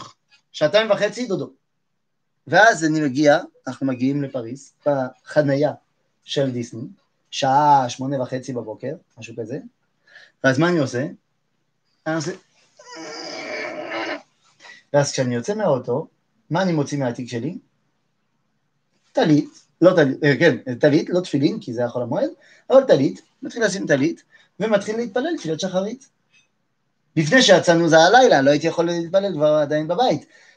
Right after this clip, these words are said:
ועכשיו ישנתי כל הדרך, עכשיו אני מתפלל. ואז אבא שלי, סבא שלך, פפי, אמר, "נו, מה זה, מה, מה, מול כולם, מה זה,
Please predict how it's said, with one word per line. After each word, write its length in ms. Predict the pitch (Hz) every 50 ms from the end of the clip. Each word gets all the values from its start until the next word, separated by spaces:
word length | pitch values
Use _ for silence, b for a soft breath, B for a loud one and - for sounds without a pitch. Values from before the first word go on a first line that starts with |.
| b b
ועכשיו 460 | 135 139 147 151 147 - - 170 147
ישנתי 420 | 151 151 - - 156 147 135 156 147
כל 100 | 160 156
הדרך, 440 | 143 123 135 123 113 120 143 147
עכשיו 260 | 156 151 165 208 226 240
אני 160 | 262 311 320 339 349 339
מתפלל. 340 | - 392 415 427 415 392 381 - _ _ _ _ _ _ _ _ _ _ _ _ -
ואז 440 | 120 123 139 143 139 - - - - _ _ _ _ -
אבא 200 | - 160 156 160
שלי, 320 | 147 - 143 131 131 135 131
סבא 260 | - 143 139 131 135
שלך, 300 | 127 - 123 127 127 127 -
פפי, 300 | 127 120 - 120 127 131 _ _ _ _ _ _ _ _ _ _ -
אמר, 200 | 120 120 - - -
"נו, 140 | - - - - - 143
מה 220 | 160 226 262 294
זה, 220 | 269 285 311 285 - -
מה, 180 | - 330 339 302 254 233
מה, 300 | 330 415 320 294 247 226
מול 140 | 262 262
כולם, 320 | - 285 339 359 - 294 277 269
מה 80 | 311
זה, 60 | 359